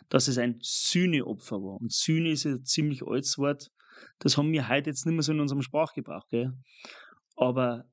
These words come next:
das Wort Sühneopfer, das spricht von Versöhnung. Und insbesondere ist da damit die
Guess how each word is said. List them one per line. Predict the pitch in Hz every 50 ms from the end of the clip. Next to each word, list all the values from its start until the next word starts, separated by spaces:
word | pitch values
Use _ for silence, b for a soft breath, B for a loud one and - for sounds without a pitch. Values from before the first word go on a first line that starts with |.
| _ _ _ _ -
das | 135 120 - -
Wort | 135 131 131 127 131 - - _ _ _ _
Sühneopfer, | - - - - - - - 202 208 208 185 143 98 127 127 - 156 147
das | 135 131 127
spricht | 131 - - - - _ - 143 147 202 202 - - - -
von | - - - 151 147 143 131 127 131 - -
Versöhnung. | _ - - - 127 127 - - - - - 160 165 190 214 202 165 131 110 98 87 95 98 - _ _ _ _ _ _ _ _ _ - -
Und | - 143 123
insbesondere | - 220 214 226 - - - 175 - - - 147 175 202 196 196 185 180 196 202 208 190 - _ _ _ _ _ _ _ _ _ _ _ - - -
ist | - 143 123 - -
da | 151 135
damit | - - 135 139 143 143 139 - - - _ b b b b b _ -
die | - 135 127 120 113 117